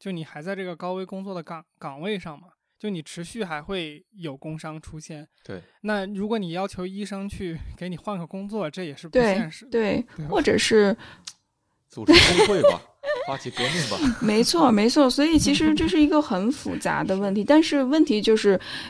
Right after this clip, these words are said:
Speaker 3: 比如说你要，我要去医院，医生能够起码在我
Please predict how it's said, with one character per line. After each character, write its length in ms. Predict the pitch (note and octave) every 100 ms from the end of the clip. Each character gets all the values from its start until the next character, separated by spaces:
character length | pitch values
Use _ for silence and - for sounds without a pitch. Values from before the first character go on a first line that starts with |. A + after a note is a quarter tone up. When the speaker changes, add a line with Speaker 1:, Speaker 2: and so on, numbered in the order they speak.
| -
Speaker 3:
比 80 |
如 80 | G3+
说 180 | A3 C4+
你 120 | C4 F#3
要， 460 | F#3 F#3+ F#3 F#3 - _ _ _
我 100 | G3
要 60 |
去 140 | G3 C4+
医 120 | C4+
院， 340 | D4+ C#4+ - - _ -
医 120 | D4
生 240 | D4+ F4+
能 180 | D#4+ A3+
够 300 | D#4 D4+ A#3+
起 200 | - -
码 200 | C4+ -
在 220 | - A#3
我 320 | G3 F3 C2+